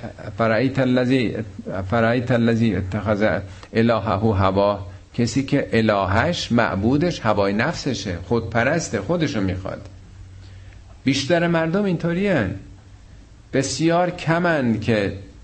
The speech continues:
سرخم می‌کنن در برابر حکم خدا، تسلیمن حتی به ضرر خودشون بشه. حالا این یهودی آمده بودن که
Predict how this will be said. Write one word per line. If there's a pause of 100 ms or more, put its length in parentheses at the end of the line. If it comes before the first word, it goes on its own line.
سرخم
می‌کنن
در
برابر
حکم
خدا، (600)
تسلیمن (300)
حتی
به
ضرر
خودشون
بشه. (1500)
حالا
این
یهودی
آمده
بودن
که